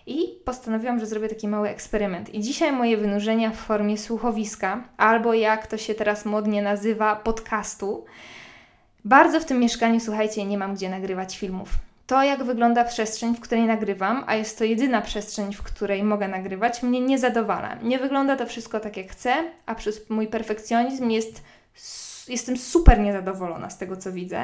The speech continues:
I postanowiłam się zwyczajnie nie katować. Do tego mam pewne problemy związane z nadwrażliwością na światło,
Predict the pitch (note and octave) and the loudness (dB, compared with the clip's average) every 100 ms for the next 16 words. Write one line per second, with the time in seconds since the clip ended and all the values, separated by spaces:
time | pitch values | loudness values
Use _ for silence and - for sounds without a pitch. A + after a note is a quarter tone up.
0 | F4 F4+ - - - - A3+ D4+ E4 E4 | -4 -8 -18 -20 -20 -6 4 4 4 2
1 | C#4+ D#4+ D#4+ C#4 A#3 A#3+ B3+ C4 A#3+ A#3+ | 2 0 0 -4 -4 -4 -2 2 4 4
2 | B3+ A#3+ A#3 F3 F3+ G3+ A3 C#4+ D4 D#4+ | 2 -2 -2 -4 -2 -2 0 0 2 4
3 | C4 A#3 A#3 A#3 B3 A#3+ A#3+ A#3 A#3 A3+ | 6 6 6 4 4 4 6 4 4 2
4 | G#3 G#3+ A3 A3+ G#3 G3+ G#3 G#3 G#3 G#3+ | 2 4 2 2 0 -2 0 0 -2 0
5 | G#3 G3+ G3+ G#3 G3 G3+ G#3+ - A3 G#3+ | 0 0 -2 -2 -2 -4 -4 -2 -2 -2
6 | G#3+ G#3 F#3 - G3 | -2 -4 -4 -4 -2